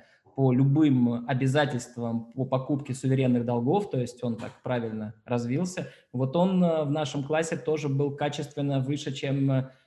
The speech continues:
все прочие. Ну вот, э, человек, с кем вы общались, Игорь Лобанов, э, конкретно в геометрии, э, он опережал всех на очень много, и это потом, я думаю, ему сильно помогло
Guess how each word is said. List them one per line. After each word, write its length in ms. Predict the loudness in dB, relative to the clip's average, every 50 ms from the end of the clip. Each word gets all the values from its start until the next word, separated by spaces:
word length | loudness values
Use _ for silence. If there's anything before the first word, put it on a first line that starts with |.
| _ _
все 200 | _ -2 -2 -2
прочие. 600 | 0 0 0 0 0 -2 -4 -8 -10 -10 -10 -16 _ _ _ _ _ _ _ _
Ну 260 | -2 0 0 2 2 2
вот, 280 | 2 0 0 0 -2
э, 600 | 0 2 4 4 4 4 2 0 0 0 0 -2 0
человек, 260 | 0 0 0 0 0
с 40 | 0
кем 140 | -2 -2 0
вы 80 | 0
общались, 420 | 0 0 0 0 0 0 0 -2 -2
Игорь 160 | 0 0 2
Лобанов, 500 | 2 2 2 2 2 2 2 0 -2 -2 -6
э, 80 | -10 -4
конкретно 380 | -2 -2 0 0 -2 -2 -2 -2
в 60 | 2
геометрии, 840 | 4 4 6 6 6 6 4 4 4 4 4 4 4 2 0 -4 -12 -20 -20 _ _ _ -10
э, 260 | -6 -4 -4 -4 -6 -8 -4
он 280 | 0 2 4 4 4 4
опережал 640 | 2 2 0 0 -2 0 0 0 0 0 0 0 -2 -4
всех 340 | -6 -6 -6 -6 -4 -2
на 140 | 0 2 2
очень 320 | 2 0 0 -2 0 2 4
много, 300 | 4 4 2 2 2 2
и 640 | 0 0 0 0 0 0 0 0 0 -2 -2 -4 -4
это 180 | -4 -4 -6 -2
потом, 380 | -2 -2 -2 -2 -4 -4 -2
я 120 | -2 -2 0
думаю, 240 | 2 2 2 4 4
ему 100 | 2 2
сильно 320 | 0 -2 -2 -2 -2 -2
помогло 560 | 0 0 0 0 0 0 0 0 -2 -2 -4